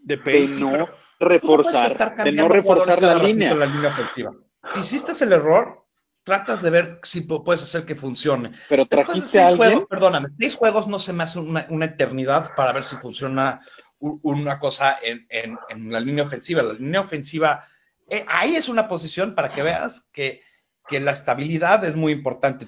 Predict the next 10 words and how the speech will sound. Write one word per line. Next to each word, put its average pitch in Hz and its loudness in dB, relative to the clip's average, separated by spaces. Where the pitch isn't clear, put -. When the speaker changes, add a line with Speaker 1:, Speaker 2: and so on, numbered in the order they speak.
Speaker 3:
Tú 196 4
ves 190 2
todas 190 4
las 185 -2
mejores 165 -2
líneas 165 -4
ofensivas 143 -4
de 127 -8
la 123 -4
liga 143 -2